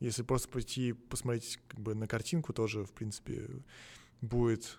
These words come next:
удовольствие. Вот, я хотел бы, наверное, еще сказать тем, кто нас все-таки слушает, а <laughs> это не так много людей, было бы здорово, если бы, конечно, вы оставляли какие-то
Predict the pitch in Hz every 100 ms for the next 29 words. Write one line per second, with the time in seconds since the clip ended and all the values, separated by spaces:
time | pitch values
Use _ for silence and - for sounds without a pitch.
0 | - - - 123 117 104 98 - 110 -
1 | - - - - 143 143 120 147 175 175
2 | - 131 139 127 160 139 131 123 127 120
3 | 113 131 117 123 120 117 - 120 - 117
4 | 107 104 101 107 - - - 120 - -
5 | - 165 - 107 - 107 104 101 101 98
6 | - 101 - 143 - 127 123 110 101 104
7 | 113 156 170 - - - - - 113 165
8 | 151 127 123 147 151 113 110 - 113 107
9 | 110 110 113 - 110 107 104 98 98 95
10 | 98 101 110 104 - 107 101 107 - -
11 | 107 107 - 101 98